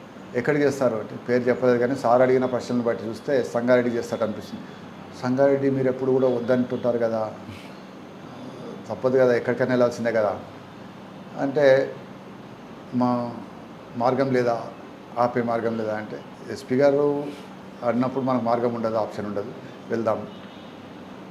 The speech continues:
సంగారెడ్డిలో ఒక సంవత్సరం కాలం పనిచేస్తే మళ్ళీ ఏదన్నా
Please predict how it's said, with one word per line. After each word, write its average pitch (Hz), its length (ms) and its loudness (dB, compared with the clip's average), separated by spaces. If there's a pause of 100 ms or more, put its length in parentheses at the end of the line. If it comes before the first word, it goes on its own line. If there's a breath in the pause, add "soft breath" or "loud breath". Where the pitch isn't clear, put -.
(460)
సంగారెడ్డిలో 127 460 8
ఒక 117 120 2
సంవత్సరం 117 460 0
కాలం 120 260 2
పనిచేస్తే 117 680 0 (440)
మళ్ళీ 143 200 4
ఏదన్నా 139 400 8